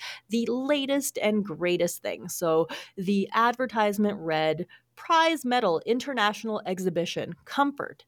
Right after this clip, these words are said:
elegance, economy, and the latest Parisian style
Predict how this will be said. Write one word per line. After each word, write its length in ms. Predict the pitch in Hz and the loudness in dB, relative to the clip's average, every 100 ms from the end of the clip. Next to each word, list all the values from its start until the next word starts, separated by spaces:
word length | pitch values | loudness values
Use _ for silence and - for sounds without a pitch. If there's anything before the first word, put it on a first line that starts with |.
| - | 2
elegance, 560 | 233 240 - - - - | 4 4 2 -12 -14 -10
economy, 680 | 202 - 240 233 175 151 - | -10 -4 -2 0 -2 -4 0
and 160 | 202 214 | 2 4
the 80 | |
latest 500 | 226 220 285 254 175 | 4 2 2 2 0
Parisian 640 | - 202 196 262 247 226 180 | -4 -6 -2 -2 0 0 -2
style 520 | - - 53 - | -6 -8 -6 -8